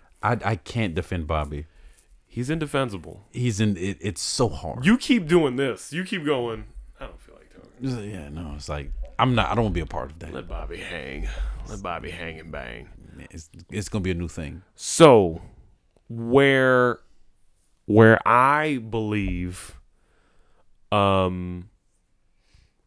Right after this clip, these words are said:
Speaker 2: I've seen a lot of growth in the world is that people are more willing to listen to their children now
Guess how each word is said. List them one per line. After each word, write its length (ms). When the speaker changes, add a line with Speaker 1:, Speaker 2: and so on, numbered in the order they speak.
Speaker 2:
I've 180
seen 200
a 80
lot 180
of 100
growth 720
in 180
the 80
world 520
is 160
that 220
people 840
are 140
more 360
willing 300
to 60
listen 420
to 80
their 160
children 540
now 560